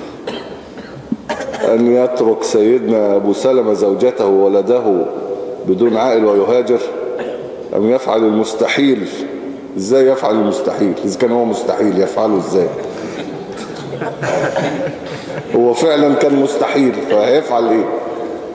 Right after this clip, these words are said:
منهجس يفعل الممكن الصعب، ماشي،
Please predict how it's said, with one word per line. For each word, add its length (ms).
منهجس 600
يفعل 460
الممكن 540
الصعب، 580
ماشي، 340